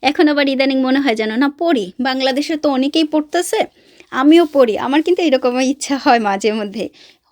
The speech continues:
হয়তো বা দেখা যাবে কোনো একদিন পরে ভিডিও দিলাম বা ছবি আপলোড দিলাম, আপনারা হয়তো বললেন যে, "আপু, এইটা কি করলেন?" এইরকম তো হইতে পারে, তাই না? সকাল হইছে, বুঝছেন? রুটি একটা নিয়ে আসছি,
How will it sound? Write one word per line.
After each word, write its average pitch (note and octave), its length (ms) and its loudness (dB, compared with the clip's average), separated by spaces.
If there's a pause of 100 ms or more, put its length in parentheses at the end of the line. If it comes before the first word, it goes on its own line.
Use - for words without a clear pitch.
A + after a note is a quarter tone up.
(120)
হয়তো G#4+ 200 -4
বা F4+ 80 4
দেখা C#4 260 2
যাবে C4 200 2
কোনো B3 200 -2
একদিন A#3+ 200 -4
পরে A#3 220 0
ভিডিও G#3+ 400 -2
দিলাম G3+ 380 -2
বা G3 160 0
ছবি G#3+ 340 -2
আপলোড G3 320 -2
দিলাম, G3 220 -4 (360)
আপনারা G3+ 340 -2
হয়তো A3 220 -2
বললেন G3 340 -2
যে, G#3 100 -2
"আপু, F#4+ 680 2
এইটা E4 300 4
কি E4 160 0
করলেন?" D4 640 4 (500)
এইরকম E4+ 440 2
তো D#4 160 0
হইতে C4+ 300 2
পারে, F#3+ 280 -2
তাই F#3+ 260 -2
না? A3+ 140 2 (160)
সকাল G#3+ 500 -12
হইছে, G#3+ 440 -12
বুঝছেন? G#3 400 -16 (1040)
রুটি A3+ 260 -10
একটা G#3 320 -10 (160)
নিয়ে G3 240 -10
আসছি, A#3 380 -14